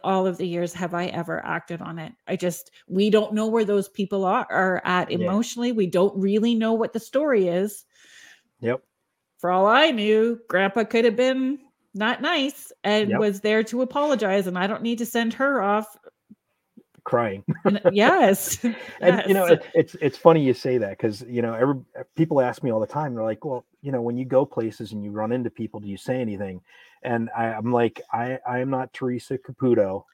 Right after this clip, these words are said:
Speaker 2: I'm not
Speaker 1: No.
Speaker 2: spirit medium." I, and she,
Speaker 1: So
Speaker 2: you know, she walks into a place and then she's like, you could see her going into a little bit of a tizzy and a whirlwind, and she's like, "Uh, y-, you have a mother that passed," or, and she goes right into it, and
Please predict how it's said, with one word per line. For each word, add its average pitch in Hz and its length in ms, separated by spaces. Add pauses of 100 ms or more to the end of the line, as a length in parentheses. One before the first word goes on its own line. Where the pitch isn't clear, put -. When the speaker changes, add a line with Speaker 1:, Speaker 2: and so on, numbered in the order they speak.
(100)
Speaker 2:
I'm 110 180
not 113 240
Speaker 1:
No. - 20
Speaker 2:
spirit 139 380
medium." 131 440 (400)
I, 131 260 (100)
and 131 240
she, 156 280
Speaker 1:
So 233 160
Speaker 2:
you 143 80
know, 135 80
she 170 260
walks 165 320
into 156 220
a 123 40
place 185 400
and 123 120
then 113 200
she's 160 320
like, 131 260
you 120 80
could 127 160
see 170 220
her 139 140
going 120 300
into 127 220
a - 20
little 123 180
bit 143 120
of 131 80
a 127 60
tizzy 120 420
and 110 100
a 104 120 (300)
whirlwind, 123 580
and 104 140
she's 131 220
like, 120 220 (600)
"Uh, 165 260
y-, 135 300
you 139 420
have 139 200
a 131 60
mother 127 380
that 117 160
passed," 120 380
or, 107 180 (280)
and 127 140
she 160 220
goes 127 360
right 127 240
into 143 360
it, 98 120 (160)
and 110 280